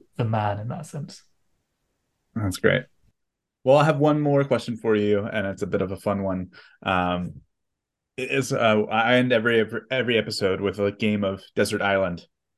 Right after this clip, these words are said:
Speaker 2: Um, so the idea is you're trapped on a desert island. You're given one primary source from Barth.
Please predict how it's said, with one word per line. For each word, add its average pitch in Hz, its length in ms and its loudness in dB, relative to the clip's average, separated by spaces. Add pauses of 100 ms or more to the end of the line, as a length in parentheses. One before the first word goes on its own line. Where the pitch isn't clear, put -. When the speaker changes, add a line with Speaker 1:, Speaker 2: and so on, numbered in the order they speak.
(120)
Speaker 2:
Um, 101 340 2
so 110 180 2
the 110 120 6
idea 110 280 4
is 107 80 2
you're 107 100 -8
trapped 117 240 2
on 107 80 0
a 104 60 0
desert 110 260 0
island. 135 380 2
You're 113 100 -4
given 104 320 -4
one 117 400 0 (360)
primary 110 400 2
source 104 300 2
from 107 200 -4
Barth. 98 320 2